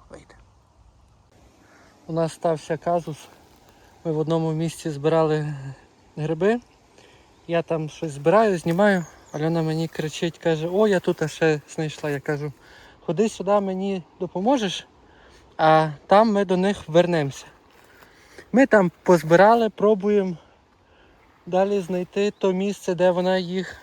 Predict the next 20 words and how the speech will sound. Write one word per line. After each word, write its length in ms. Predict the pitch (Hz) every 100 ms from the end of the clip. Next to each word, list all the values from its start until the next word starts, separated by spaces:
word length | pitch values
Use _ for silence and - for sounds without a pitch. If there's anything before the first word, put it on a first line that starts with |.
| -
бачила, 540 | 185 190 - 220 247 - _ _ _ _ -
а 100 | 156
знайти 420 | 147 147 139 151
не 140 | 143 170
може. 360 | 240 247 - - _ _ _ _ _ _ _ _ 165
І 260 | 165 175 147
я 120 | 165 156
такий: 380 | 160 - 165
«Ну, 240 | 156 202 269
напевно, 540 | 202 - 190 208 196 _ _ _ _ - - -
гриби 440 | 160 160 165 196 180 _ _ -
витягнули 600 | 180 180 165 160 170 156 _
свою 360 | - - 160 170
щасливу 540 | - 151 - 170 160
карту, 380 | - 170 151 139
що 240 | - 147 131 _ _ _ _ _ _ _ -
вони 200 | 151 151
так 320 | 151 143 - - _ 151
вдало 400 | 151 147 143 135
заховалися». 840 | 147 - 156 151 139 135 - 151